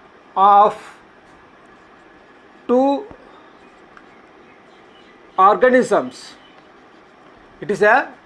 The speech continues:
temporary union of two organisms of the same species. Same species. Between two bacteria. One bacteria is donor,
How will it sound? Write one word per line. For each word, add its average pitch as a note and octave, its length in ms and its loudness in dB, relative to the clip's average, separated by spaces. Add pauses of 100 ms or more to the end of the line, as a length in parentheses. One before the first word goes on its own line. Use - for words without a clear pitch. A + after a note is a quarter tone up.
(140)
temporary B3 800 2
union A3+ 320 0
of B3+ 280 0 (160)
two C4+ 120 2
organisms A3+ 800 2 (680)
of G#3+ 380 2
the A#3 480 2 (1300)
same C4 920 0 (440)
species. - 1160 -8 (1080)
Same B3+ 440 2
species. - 420 -10 (1300)
Between A3 300 0
two B3 180 2
bacteria. F#3 600 2
One G#3 300 -2
bacteria A3 360 2
is G#3 180 0
donor, F3+ 560 2